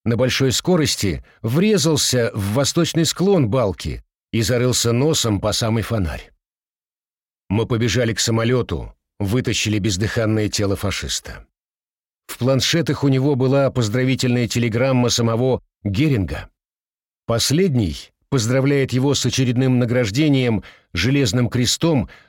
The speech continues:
с дубовыми листьями и сообщает, что фюрер возлагает на него большие надежды. Стало известно, что противник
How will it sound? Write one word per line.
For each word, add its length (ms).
с 140
дубовыми 520
листьями 600
и 120
сообщает, 640
что 240
фюрер 560
возлагает 600
на 60
него 380
большие 440
надежды. 640
Стало 460
известно, 680
что 280
противник 720